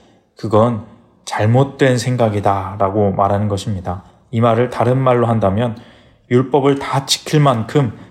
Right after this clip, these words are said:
너희가 의롭지 않다"라는 말입니다. 그래서 사 절에 이렇게 말합니다. "율법 안에서 의롭다함을 얻으려 하는 너희는 그리스도에게서 끊어지고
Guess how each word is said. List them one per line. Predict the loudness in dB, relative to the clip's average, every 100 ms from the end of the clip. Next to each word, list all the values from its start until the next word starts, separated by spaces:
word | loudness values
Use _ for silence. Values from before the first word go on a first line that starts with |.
| -2
너희가 | 2 4 4 2 0 -4 -10 -2
의롭지 | 2 2 0 -4 -6 -4 -4
않다"라는 | -2 -4 -2 -2 -2 -6 -2 0 0
말입니다. | 0 0 -2 -4 -8 -10 -14 _ _ _ _
그래서 | -4 0 0
사 | 0 0 2
절에 | 2 4 4 2 0
이렇게 | 0 0 0
말합니다. | 2 2 2 0 -2 -2 -14 _ _ _ _ _ _ _ -2
"율법 | 0 2 4
안에서 | 4 2 0 2 4 4 4
의롭다함을 | 4 4 4 2 2 2 2 4
얻으려 | 2 4 2
하는 | 2 0 0
너희는 | 2 2 2 0 -2 -6 -18 _ _
그리스도에게서 | 0 0 2 2 4 4 2 2 2 2
끊어지고 | 2 2 0 0 2 2 0 -10